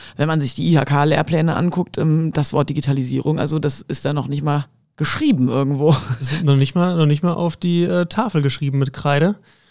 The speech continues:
Speaker 2: sondern, ähm, wird komplett totgeschwiegen. Ähm, als, als ist ja nur ein Beispiel von, von vielen, wo halt die, die Schwerpunkte auch immer noch in so generellen Ausbildungen halt falsch gesetzt werden, dass man,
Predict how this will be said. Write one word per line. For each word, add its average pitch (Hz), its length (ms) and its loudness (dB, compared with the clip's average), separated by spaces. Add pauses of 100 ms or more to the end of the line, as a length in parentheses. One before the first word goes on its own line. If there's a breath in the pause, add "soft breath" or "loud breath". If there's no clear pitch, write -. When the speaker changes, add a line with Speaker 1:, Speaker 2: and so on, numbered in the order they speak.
(140)
Speaker 2:
sondern, 156 640 2
ähm, 156 320 0
wird 151 180 -4
komplett 165 280 -2
totgeschwiegen. 135 800 -2 (420 soft breath)
Ähm, 139 340 0
als, 143 240 -2
als 170 160 -6
ist 165 140 -10
ja 143 40 -4
nur 143 140 -2
ein 143 220 0
Beispiel 139 600 2
von, 139 380 -2
von 135 220 -4
vielen, 151 420 0
wo 135 120 0
halt 135 140 -2
die, 135 220 -2
die 135 140 -4
Schwerpunkte 143 680 -2 (320 soft breath)
auch 135 160 -6
immer 143 160 0
noch 139 180 0
in 151 140 -4
so 139 500 0 (360)
generellen 135 340 -2
Ausbildungen 139 480 -2
halt 135 140 -2
falsch 139 240 -2
gesetzt 143 400 0
werden, 139 260 0
dass 135 160 -2
man, 135 220 2